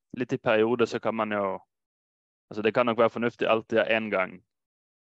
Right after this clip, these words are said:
som er konkurrenceøvelsen, men, eh,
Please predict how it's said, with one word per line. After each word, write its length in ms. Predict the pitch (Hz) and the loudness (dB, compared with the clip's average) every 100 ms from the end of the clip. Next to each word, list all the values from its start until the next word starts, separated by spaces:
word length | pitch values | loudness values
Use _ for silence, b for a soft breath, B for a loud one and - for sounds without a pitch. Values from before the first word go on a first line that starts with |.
| _ _ _ _ _ | _ _ _ _ _
som 180 | 110 | -6
er 260 | 104 98 95 | 0 0 0
konkurrenceøvelsen, 1600 | - 104 104 104 101 107 95 95 98 - _ - 101 101 98 95 | -6 -8 -4 -6 -2 2 2 2 0 -4 _ -2 -2 -4 -8 -14
men, 300 | - 98 95 | -12 -10 -6
eh, 180 | 98 92 | -4 -4